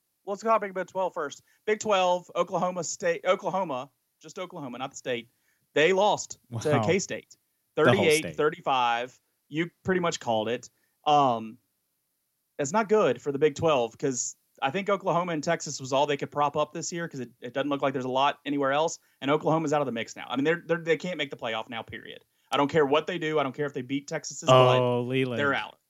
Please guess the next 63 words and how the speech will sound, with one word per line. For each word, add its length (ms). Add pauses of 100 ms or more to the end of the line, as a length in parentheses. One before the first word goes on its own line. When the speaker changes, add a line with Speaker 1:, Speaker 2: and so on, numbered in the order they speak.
(120)
Speaker 2:
Oh, 320
Leland. 560
That 160
is 100
so 200
naive. 500 (240)
You 120
think 140
the 140
A 160
P 140
is 100
gonna 180
care 240
about 220
this 180
loss? 240
They 160
lost 260
to 60
Kansas 380
State 180
last 380
year, 80
and 100
Kansas 300
State 140
was 180 (560)
dog 280
crap 340
last 400
year. 280 (1500)
Speaker 1:
Not 160
this 200
year. 280
Speaker 2:
They 120
Speaker 1:
I, 20
Speaker 2:
don't 320
Speaker 1:
I, 60
I 40
don't 160
see 60
Speaker 2:
care. 100
Speaker 1:
it 60
happening 300 (240)
Speaker 2:
They're 120
not 200
Speaker 1:
this 60
Speaker 2:
gonna 100
Speaker 1:
year. 160
Speaker 2:
put 40
U 200
C 240
F 160
and 100
Cincinnati 560
in 100
there 160
'cause 200
that 180
goes 240
against 460
the, 340